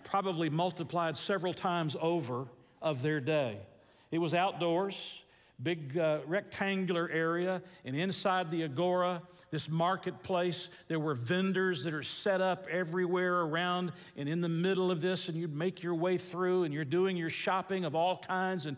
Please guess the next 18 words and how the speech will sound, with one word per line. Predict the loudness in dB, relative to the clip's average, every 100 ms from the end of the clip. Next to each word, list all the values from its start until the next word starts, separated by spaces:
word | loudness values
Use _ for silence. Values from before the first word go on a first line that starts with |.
| -10 -12
buying | -2 0 2 2 0
your | 0 -2
goods | 0 2 2 0
and | -2
your | -2 0
wares. | 0 0 0 -4 -12 -4
Things | 0 2 2
that | 2
have | 0 0
come | 0 2 2
by | 0
sea, | 0 0 2 2 -4 -8 -4
things | 0 0 2
that | 0
have | 0
come | 0 0 2
by | 2 2
land, | 2 2 2 0 0